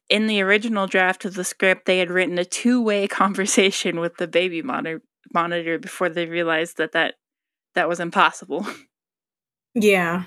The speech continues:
Speaker 2: that would be very impossible. <laughs>
Speaker 1: I would like to know, how did they get the other end of the baby monitor? 'Cause I feel like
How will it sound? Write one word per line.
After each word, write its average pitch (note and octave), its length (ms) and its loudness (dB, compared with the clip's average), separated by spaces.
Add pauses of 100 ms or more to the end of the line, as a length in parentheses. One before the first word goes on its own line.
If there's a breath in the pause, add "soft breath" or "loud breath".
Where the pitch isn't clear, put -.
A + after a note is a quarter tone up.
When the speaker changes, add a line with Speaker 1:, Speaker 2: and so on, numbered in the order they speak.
(220)
Speaker 2:
that G3+ 100 2
would G#3 160 2
be A3 140 2
very G3+ 320 2
impossible. F3+ 800 -4 (600)
<laughs> G3+ 60 -2 (3000 soft breath)
Speaker 1:
I A3+ 480 2 (580)
would G3 240 -2
like F3+ 280 -2
to - 140 -12
know, D#3 500 -4 (1160)
how G3+ 220 4
did B3 200 -2
they A#3+ 180 2
get G3 560 -2 (1000)
the - 160 -2
other F3+ 300 0
end E3+ 340 -4
of F3 140 -8
the E3+ 100 -2
baby E3+ 340 -2
monitor? - 520 -8 (220)
'Cause F3+ 160 -2
I F3 120 2
feel G#3+ 340 0
like A3+ 400 2